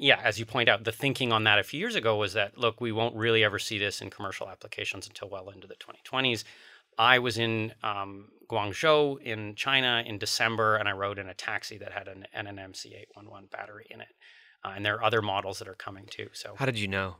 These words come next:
Speaker 1: I had to ask my colleague who was with me, one of our analysts in the China team, at which battery chemistry it uses, and she was very on top of it and said they're using a new, a new N M C eight one one battery. So full credit to
Speaker 2: She got a
Speaker 1: C E V.
Speaker 2: raise, all right.
Speaker 1: Yeah.
Speaker 2: <laughs>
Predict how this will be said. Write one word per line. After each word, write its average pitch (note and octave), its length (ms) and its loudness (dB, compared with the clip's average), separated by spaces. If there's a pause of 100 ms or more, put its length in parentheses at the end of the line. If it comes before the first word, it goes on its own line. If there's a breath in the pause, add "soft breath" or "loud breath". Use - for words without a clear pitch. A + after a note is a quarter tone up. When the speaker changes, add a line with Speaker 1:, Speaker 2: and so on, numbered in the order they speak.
(180)
Speaker 1:
I A2+ 100 6
had B2+ 120 -2
to C#3 140 0
ask A2+ 240 4
my G2 120 -2
colleague G2+ 340 -6
who A2 60 -12
was G2+ 100 -12
with G#2 180 -14
me, G2+ 280 -14
one A2 100 0
of G#2 80 -2
our G#2 80 4
analysts G2 360 0
in - 40 -14
the G2 60 -14
China G2+ 280 -8
team, G#2 320 -16
at A2+ 160 -12
which A2 260 -10
battery G2+ 260 -10
chemistry - 420 -14
it A2 40 -14
uses, G#2+ 300 -16
and G#2+ 80 -18
she - 140 -8
was G#2 240 -14 (560 soft breath)
very A#2 300 8
on G#2+ 100 6
top G#2 240 -2
of G#2 100 -6
it - 40 -12
and G2+ 100 -14
said - 140 -14
they're G2 80 -10
using F#2+ 260 -10
a - 20 -14
new, G2 140 -14 (140)
a A2 80 -6
new G2+ 200 -6
N F#2+ 120 -8
M F#2 100 -14
C - 140 -16
eight - 120 -16
one - 120 -18
one - 160 -20
battery. - 340 -16
So - 300 -16 (160)
full A#2+ 180 -2
credit G#2+ 340 0
to G#2 240 -8
Speaker 2:
She A2+ 140 -2
got G#2+ 140 4
a G#2 40 4
Speaker 1:
C - 0 -
E - 20 2
V. G2+ 40 0
Speaker 2:
raise, G2 380 2 (100)
all G2+ 60 -12
right. G2+ 140 -4
Speaker 1:
Yeah. - 800 4 (260)
Speaker 2:
<laughs> - 0 -